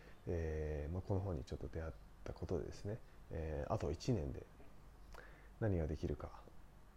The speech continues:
何がしたいか、何をどこまで、えー、進められるのかっていうのをちょっとですね、考えながらですね、え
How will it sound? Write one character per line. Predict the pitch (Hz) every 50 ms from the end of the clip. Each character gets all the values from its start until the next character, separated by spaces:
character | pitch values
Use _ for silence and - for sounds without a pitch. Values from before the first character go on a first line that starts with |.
| -
何 | 117 113 110 92
が | 90 80
し | - -
た | - 82
い | 76
か、 | - - - - - - - - -
何 | - 110 113 104
を | 90 - - - - - - - - - - - - - - - - - - - - - - - - - - - - - - - - - - - - - - - - - - - 160
ど | - 127 123
こ | 117 104
ま | 90 80
で、 | 78 -
え | 92 90 90 87 85 85
ー、 | 85 - 92
進 | 87 101 95
め | 90 87 90 - -
ら | - 95 90
れ | 95
る | 95 92
の | 92 85
か | - - -
っ | - - - - -
て | - 110
い | 107
う |
の | 95 85
を | 80
ち | - -
ょ | -
っ | - -
と | -
で | -
す | - -
ね、 | 101 - - - - -
考 | 104 95 92 90
え | 87 87
な | 87 90
が | 85 76
ら | - -
で | - - -
す | - - -
ね、 | 90 - - - -
え | - - 80 78 76 76 69 69 69 71